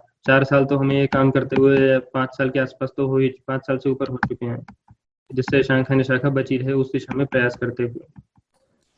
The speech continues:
तो ये उतना सरल काम नहीं है। अब गुरुकुल की यदि हम बात करें तो कोई भी प्रकल्प करना हो, छोटा सा भी करना हो, कुछ भी करना हो, तो उसके लिए सबसे पहली समस्या आती है अर्थ की,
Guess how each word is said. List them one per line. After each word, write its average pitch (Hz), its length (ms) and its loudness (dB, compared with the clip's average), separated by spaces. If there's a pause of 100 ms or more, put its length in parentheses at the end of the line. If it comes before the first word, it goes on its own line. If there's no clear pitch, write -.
(800)
तो 139 40 -2
ये 156 540 0
उतना 151 260 -2
सरल 147 300 -2
काम 147 200 0
नहीं 147 240 0
है। 143 120 -2 (360)
अब 139 180 -4 (380)
गुरुकुल 151 500 2
की 156 320 4
यदि 147 160 2
हम 143 200 2
बात 135 200 0
करें 131 260 -4 (680)
तो 139 280 -2
कोई 147 260 2
भी 160 160 6
प्रकल्प 151 400 0 (760)
करना 143 260 4
हो, 131 160 2
छोटा 143 300 -2
सा 143 120 0
भी 143 140 0
करना 139 240 0
हो, 143 80 0
कुछ 139 200 -4
भी 151 100 2
करना 139 240 0
हो, 139 60 0
तो 143 120 0
उसके 143 200 -2
लिए 143 140 2
सबसे 147 280 -4
पहली 139 600 -2
समस्या 139 380 0
आती 139 160 -2
है 143 180 0 (600)
अर्थ 139 260 0
की, 123 160 -4